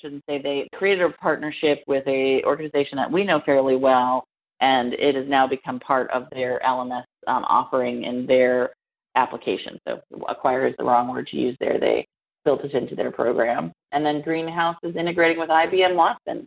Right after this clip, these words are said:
So it's a busy week. If we get to it, we can then talk about I B M and their, their age discrimination issues that they're dealing with. So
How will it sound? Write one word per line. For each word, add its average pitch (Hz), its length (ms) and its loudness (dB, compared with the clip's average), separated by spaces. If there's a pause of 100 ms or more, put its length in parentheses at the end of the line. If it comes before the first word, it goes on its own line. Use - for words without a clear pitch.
(120)
So 165 180 6
it's 190 180 4
a 196 180 -4 (120)
busy 214 320 2
week. 254 320 -4 (500)
If 151 100 -8
we 190 140 2
get 190 240 0
to 247 60 -8
it, 240 80 -6
we 208 100 -6
can 175 120 -8
then 180 160 -6
talk 202 180 -2
about 185 240 2
I 165 140 2
B 202 180 -10
M 190 140 -2
and 180 100 -10
their, 170 240 -6 (420)
their 185 180 0
age 226 220 0
discrimination 131 680 0
issues 123 280 0
that - 100 -4
they're 120 120 2
dealing 113 260 2
with. 80 200 0 (300)
So 135 280 2